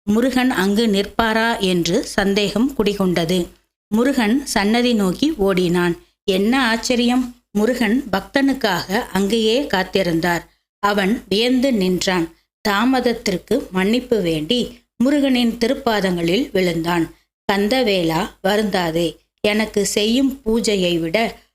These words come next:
அடியார்களுக்கு அமுது அளிக்கும் உன் பணியில் இருந்த கடமை உணர்வின் முன் நான் நிற்பது ஒன்றும் பெரிதல்ல. உன் கடமையை எப்போதும் சரியாகச் செய்.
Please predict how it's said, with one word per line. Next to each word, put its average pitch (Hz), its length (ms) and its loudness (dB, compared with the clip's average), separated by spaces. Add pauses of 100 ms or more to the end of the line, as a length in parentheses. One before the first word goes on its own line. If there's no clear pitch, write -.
அடியார்களுக்கு 247 1080 0
அமுது 240 380 0
அளிக்கும் 208 520 -2
உன் 202 240 0
பணியில் 190 440 0
இருந்த 196 520 0 (300)
கடமை 269 560 2
உணர்வின் 196 640 0
முன் 240 420 0
நான் 190 380 0
நிற்பது 226 580 0
ஒன்றும் 196 420 0
பெரிதல்ல. 185 720 0 (400)
உன் 254 360 2
கடமையை 202 800 0
எப்போதும் 247 680 2
சரியாகச் 233 760 0
செய். 180 300 -2